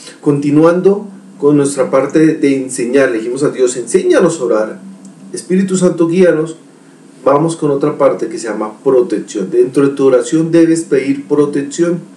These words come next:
Acuérdese lo que dice Mateo seis trece en la parte A. Dice, "Y no nos dejes caer en tentación."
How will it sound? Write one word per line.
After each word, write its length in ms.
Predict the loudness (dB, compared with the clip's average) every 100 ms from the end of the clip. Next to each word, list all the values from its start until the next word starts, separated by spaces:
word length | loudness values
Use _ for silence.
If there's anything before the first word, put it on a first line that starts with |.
| -16 -16 -14 -12
Acuérdese 380 | -2 0 0
lo 160 | -2 0
que 80 | 2
dice 220 | 2 2
Mateo 400 | 2 2 2 2
seis 300 | 2 0 -2
trece 320 | -2 -2 0
en 80 | -2
la 140 | -2
parte 380 | -2 -4 0 2
A. 280 | 2 -2 -10 -20 -20 -20 -16
Dice, 400 | -4 -2 -2 -4 -12
"Y 140 | -2 2
no 160 | 4
nos 200 | 4 4
dejes 300 | 4 2 -2
caer 480 | 0 2 2 2 -2 -18 -20 -14 -6
en 180 | -4 -4
tentación." 640 | -4 -4 -6 -6 -6 -8